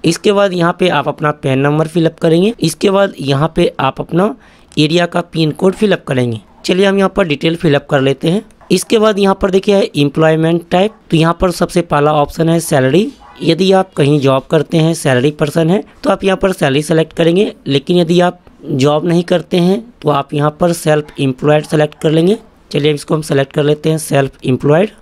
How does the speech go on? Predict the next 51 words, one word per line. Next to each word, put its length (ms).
इसके 280
बाद 280
यहाँ 240
पर 160
है 80
जेंडर, 520
तो 160
आप 220
मेल 320
हैं, 220
फीमेल 480
हैं, 200
आप 220
यहाँ 180
से 160
सेलेक्ट 340
कर 160
लेंगे। 280
चलिए 200
हम 140
जिसका 320
अप्लाई 440
कर 180
रहे 100
हैं 100
कार्ड 280
वह 160
फीमेल 420
है, 80
तो 120
हम 100
यहाँ 120
पर 120
फीमेल 340
सेलेक्ट 300
कर 120
लेते 260
हैं। 140
इसके 260
बाद 240
प्रोसीड 420
पर 180
क्लिक 280
करेंगे। 340
अब 160
यहाँ 220
पर 120
वेरीफाई 420
हो 100
रहा 100
है, 80